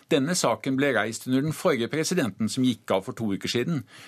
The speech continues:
Nå har Filippinene fått en ny president som er ganske mye mer Kina-vennlig, og som sa ganske mange rare ting om Sør-Kinahavet i sin valgkamp. For eksempel at han ville stå på jetski inn til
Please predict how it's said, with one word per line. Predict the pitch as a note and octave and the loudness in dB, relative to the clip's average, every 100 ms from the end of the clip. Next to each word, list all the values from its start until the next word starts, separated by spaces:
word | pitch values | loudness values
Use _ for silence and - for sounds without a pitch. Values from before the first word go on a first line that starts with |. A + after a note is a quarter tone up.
| - - | -18 -2
Nå | A2+ C3+ | 0 2
har | D#3+ | 0
Filippinene | E3+ F3 - D3+ F#2+ G#2+ A2+ | 0 -2 0 2 2 0 -2
fått | B2+ - C3 | -6 -4 -4
en | C3 A#2+ | 0 2
ny | A2+ C3+ | 2 2
president | C#3 C#3 C#3 E3+ G#3 - | -2 -2 0 2 2 -2
som | - B2+ C#3+ D3 - _ A#2+ | 0 0 0 -8 -12 _ -4
er | C#3 | -2
ganske | C3+ - - | -2 -2 -2
mye | C#3+ C#3 | 0 2
mer | C#3 A#2+ D3 | 4 2 0
Kina-vennlig, | - A2 A2 A#2+ C3+ C#3+ A#3 A3 - - - - | -2 2 2 2 0 0 -2 -4 -10 -18 -20 -6
og | D#3 | -2
som | F#3 F#3 | 2 2
sa | - C3+ | 4 2
ganske | D#3+ C#3 - | 2 -2 0
mange | C#3+ C3 C3+ | 2 4 4
rare | D#3 A#2 F#2+ A#2+ | 4 2 2 -2
ting | - A2 B2 | 0 2 2
om | B2+ | 0
Sør-Kinahavet | C#3 A2 F#2+ F#2 F2+ G2 A#2 - | 0 0 0 0 2 0 0 0
i | A2 | 0
sin | G#2 B2 G2+ | 0 0 0
valgkamp. | F2 - A2+ G#2+ _ - - - | -2 -4 -4 -4 _ -20 -8 -2
For | |
eksempel | D#3+ B2 F#2+ A#2+ | 0 0 0 -2
at | A#2+ B2 | -2 -2
han | B2 B2 | 0 0
ville | B2 | 0
stå | C#3 C3 G#2 | 0 0 0
på | C#3+ | 0
jetski | A2+ F#2+ - - E3+ F#3 - | 0 -2 -4 -2 -2 -2 0
inn | A#2+ G#2+ G#2 | 2 2 0
til | - B2 C3 | -2 2 2